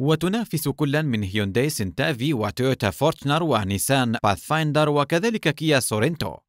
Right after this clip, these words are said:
وتمتلك السيارة محرك أربعة سلندر سعة اثنين لتر مع تيربو تشارجد،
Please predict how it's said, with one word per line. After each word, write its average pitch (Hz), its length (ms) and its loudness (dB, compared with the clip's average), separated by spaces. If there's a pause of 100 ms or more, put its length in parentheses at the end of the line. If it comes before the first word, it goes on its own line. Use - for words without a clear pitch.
(420)
وتمتلك 104 880 0
السيارة 120 600 0
محرك 117 460 -2
أربعة 110 440 2
سلندر 139 460 0
سعة 113 360 2
اثنين 131 360 0
لتر 139 300 0
مع 120 280 2
تيربو 113 360 0
تشارجد، 143 540 0